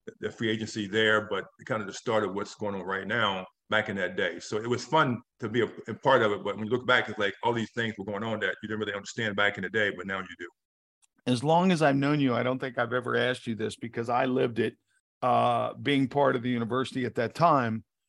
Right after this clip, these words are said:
Speaker 2: People were so wrapped up in the Ralph Sampson story. And I know about the Red Auerbach visit to your house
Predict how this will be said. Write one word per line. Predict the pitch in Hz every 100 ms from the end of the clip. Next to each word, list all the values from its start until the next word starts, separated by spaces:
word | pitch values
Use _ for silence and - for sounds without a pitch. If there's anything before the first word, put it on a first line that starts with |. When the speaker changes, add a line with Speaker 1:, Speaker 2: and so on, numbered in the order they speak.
| _ _ -
Speaker 2:
People | 180 170 175 151
were | 127
so | 120 - 170 151
wrapped | 151 143 131 -
up | 123
in | 113
the | 113
Ralph | 117 113
Sampson | - 123 117 - 107
story. | 101 - 180 123 - - _ _ _ _ _
And | 127 117
I | 120
know | 131 139 135 131 123 -
about | 120 123
the | 123
Red | 127 120
Auerbach | 120 120 117 110
visit | 101 113 113 101
to |
your | 120 117
house | 117 104 107 -